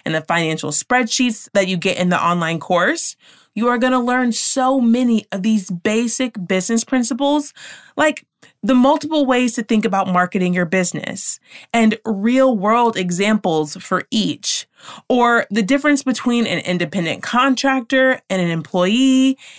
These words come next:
and the right questions to ask yourself so that you don't get audited by the I R S and get in big trouble.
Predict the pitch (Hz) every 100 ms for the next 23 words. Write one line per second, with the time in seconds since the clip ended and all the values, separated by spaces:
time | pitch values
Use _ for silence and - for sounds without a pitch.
0 | - 220 220 202 185 240 302 - 254 285
1 | - 233 - - 233 277 - 220 - 190
2 | 190 214 208 180 175 170 165 175 170 196
3 | - 170 185 185 190 185 180 175 - 175
4 | 170 196 226 - - 185 170 180 170 170
5 | 175 - - 175 - -